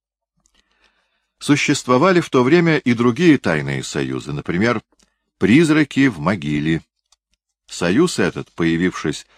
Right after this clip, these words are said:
в тысяча восемьсот двадцать втором году в Неаполе, поставил своей целью изгнание бурбонов. Новая реформа, союз, который передал свои тайны только бывшим карбонариям или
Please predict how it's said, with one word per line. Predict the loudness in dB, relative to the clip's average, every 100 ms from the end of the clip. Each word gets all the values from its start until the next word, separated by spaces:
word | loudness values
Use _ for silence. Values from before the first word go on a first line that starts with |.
| _
в | -6
тысяча | -4 -2 -4 -4
восемьсот | -4 -4 -6 -2 -4
двадцать | -2 -2 -2 -8 -12
втором | -8 -4 -4 -4
году | -6 -4 -6 -8 _
в | -12
Неаполе, | -6 -4 -2 -4 -6 -10 _ _ _ _ _ -10
поставил | -8 -2 0 2 0
своей | 0 0 0
целью | 0 0 4 4 2 0
изгнание | -6 -4 -4 -2 -4 -6
бурбонов. | -6 -6 -6 -4 -6 -6 -14 _ _ _ _ _ _ -10
Новая | -6 0 0
реформа, | 0 -2 0 0 0 -6 -10
союз, | -12 -6 -4 -4 -6
который | -6 -4 -2 -2 -4
передал | -2 -2 -2 -6
свои | -6 -4 -4
тайны | -2 -4 -2 -6
только | -6 -6 -6
бывшим | -4 -4 -4 -8 -8
карбонариям | -8 -8 -4 -2 0 -2 -4 -8 -20 _ -4
или | -2 0 -2